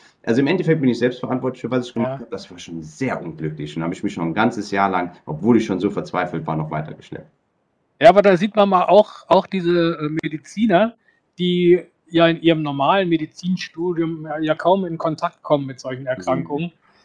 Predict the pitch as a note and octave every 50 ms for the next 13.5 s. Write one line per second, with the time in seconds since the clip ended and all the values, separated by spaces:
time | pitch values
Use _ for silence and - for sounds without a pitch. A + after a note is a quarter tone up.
0 | _ _ _ - E3 D#3 D#3+ D#3+ D#3+ D3 C#3 F3 E3+ E3 - E3 F3 F#3+ F#3+ E3
1 | D#3 C3 E3 F3 - - G3 G3+ D#3 C#3 D#3 - - E3+ F3+ F#3+ G3+ G3+ - -
2 | E3 E3 E3 E3+ - - D#3 D3+ - - D#3+ D#3+ E3 E3 D#3+ D#3+ E3 E3+ D3+ D#3
3 | D3+ D3 D3 D3 D3 D3 D3 D3 - _ _ _ _ _ _ _ _ _ _ _
4 | _ - F3 F#3+ A3 G#3 E3+ F3+ F#3+ F#3 - F#3+ F#3 F#3 E3 - - - - _
5 | _ _ _ _ _ _ _ _ _ _ _ _ _ _ _ E3 F3+ F#3+ F#3+ F3
6 | E3 E3 D#3 E3 - - F#3+ G#3 F#3 D#3 D3+ D3+ C#3+ C3+ C#3+ D3+ E3+ F3 - D3+
7 | C3 - D#3+ - E3 D#3 D3+ D#3 F3 F3+ D#3+ - C#3+ D#3 F3+ F3+ - - D3+ C3
8 | - - C3 C#3 C#3 C#3 C3+ A#2+ - C3+ A#2 - C#3 C3+ B2+ C3 - C3+ B2+ C3+
9 | B2+ B2 D#3+ E3+ E3+ - _ _ - D#3+ D#3+ D#3 D3 C#3+ D3+ C#3 C#3+ C#3+ - -
10 | D3+ - - D#3 D#3 - D3+ - - C#3 B2 - C3 B2+ - - B2 B2 - -
11 | A#2 - _ C#3+ C#3 C#3+ D3+ D#3 E3 E3+ E3 D#3 D3+ - - F3 E3 D#3 D#3 D3
12 | D3 C#3 C#3+ C#3 D3+ E3+ F#3+ F3 - - - D#3 D#3+ D#3 C#3 D3 C#3+ _ - C#3
13 | - - D3 D#3 D#3 C3+ C#3+ E3 E3 -